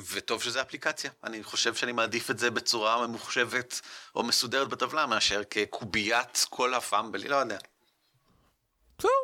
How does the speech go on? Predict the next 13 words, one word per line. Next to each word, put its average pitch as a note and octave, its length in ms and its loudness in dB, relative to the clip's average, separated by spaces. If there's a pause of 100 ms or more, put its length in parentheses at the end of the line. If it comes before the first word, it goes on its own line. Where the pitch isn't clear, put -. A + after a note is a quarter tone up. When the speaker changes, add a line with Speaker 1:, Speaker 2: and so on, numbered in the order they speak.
(140)
Speaker 2:
כל B3+ 220 2
אחד E3 220 2
ומה D#3+ 180 -2
שהוא D3+ 160 -8
מתחבר D3+ 360 2
אליו, A#2 220 4
אבל A#2 220 2
שוב, D3 280 0
הנקודה A2 480 2
המרכזית C3 520 2
פה G#2 160 4
היא F#2+ 140 2
לא A2 400 4